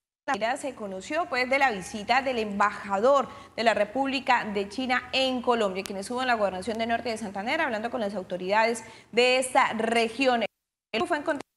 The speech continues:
con el gobernador William Villamizar Laguado. Allí hablaron de temas muy importantes como es el éxodo de venezolanos a esta zona de frontera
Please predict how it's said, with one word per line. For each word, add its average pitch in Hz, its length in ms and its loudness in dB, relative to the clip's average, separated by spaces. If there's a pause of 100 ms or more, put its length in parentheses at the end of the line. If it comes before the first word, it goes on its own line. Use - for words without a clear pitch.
(260)
con 285 80 0
el - 40 -4
gobernador 202 540 2
William 269 320 -2
Villamizar 196 440 -4
Laguado. 185 440 0
Allí 254 380 -2 (240)
hablaron 240 520 4
de 262 120 2
temas 277 280 2
muy 311 220 2
importantes 262 680 2
como 214 220 0
es 233 140 -2
el 277 140 2
éxodo 277 300 2
de 269 80 2
venezolanos 202 760 -2
a 208 100 -2
esta 226 220 -2
zona 233 240 0
de 240 80 2
frontera 247 500 2